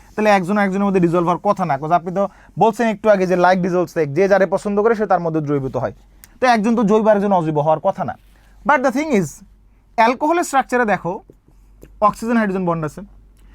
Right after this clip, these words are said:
এই অক্সিজেন হাইড্রোজেন বন্ডে বন্ড ইলেকট্রন কিন্তু অক্সিজেন নিজের দিকে টাইনা রাখবে। কেন? 'Cause oxygen more electronegative। তাহলে অক্সিজেনের ডেল্টা মাইনাস বলা যায়, আর হাইড্রোজেনকে ডেল্টা প্লাস বলা যায়। তাহলে বলা যায় অ্যালকোহল হচ্ছে পোলার।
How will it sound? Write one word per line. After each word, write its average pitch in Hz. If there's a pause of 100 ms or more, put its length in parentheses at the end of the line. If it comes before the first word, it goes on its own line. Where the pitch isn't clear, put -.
(180)
এই 208
অক্সিজেন 233
হাইড্রোজেন 269
বন্ডে 220
বন্ড 196
ইলেকট্রন 277
কিন্তু 233 (1120)
অক্সিজেন 233
নিজের 240
দিকে 247
টাইনা 226
রাখবে। 104 (840)
কেন? 247
'Cause -
oxygen 262
more 254
electronegative। 208 (380)
তাহলে 254
অক্সিজেনের 254
ডেল্টা 254
মাইনাস 262
বলা 269
যায়, 294
আর 254
হাইড্রোজেনকে 208
ডেল্টা 196
প্লাস 170
বলা 160
যায়। 147
তাহলে 202
বলা 233
যায় 285
অ্যালকোহল 214
হচ্ছে 208
পোলার। 208